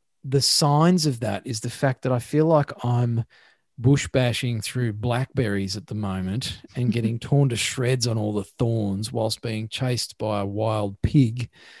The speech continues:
Speaker 1: uh, and
Speaker 2: <laughs>
Speaker 1: shot at from soldiers out of a helicopter or something. Uh, so I must be getting close, Coxie. <laughs> But yeah, I, I do actually have a sense that, you know,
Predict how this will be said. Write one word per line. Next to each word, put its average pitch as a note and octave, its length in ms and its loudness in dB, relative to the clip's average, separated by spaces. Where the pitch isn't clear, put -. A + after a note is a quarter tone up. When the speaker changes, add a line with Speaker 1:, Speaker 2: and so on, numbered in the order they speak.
Speaker 1:
uh, A2+ 640 0
and A#2 260 0
Speaker 2:
<laughs> - 0 -
Speaker 1:
shot C#3+ 400 4
at B2+ 240 0
from A#2+ 600 -2
soldiers B2+ 560 2
out A2 160 0
of G#2 60 -2
a G2+ 60 -2
helicopter A#2+ 640 0
or F#2+ 40 -6
something. G2 400 -6
Uh, A#2+ 360 -2
so E3 200 6
I C#3+ 120 8
must E3 360 6
be D#3 100 8
getting C#3 260 6
close, A#2 300 2
Coxie. G#2+ 440 -4
<laughs> D3+ 1120 6
But E3 160 8
yeah, F#3+ 240 10
I, F#3+ 280 6
I F3+ 180 8
do G3+ 380 8
actually E3+ 360 8
have D3+ 140 6
a C#3 40 2
sense C#3 420 0
that, B2+ 300 0
you D3 100 -2
know, C3+ 260 4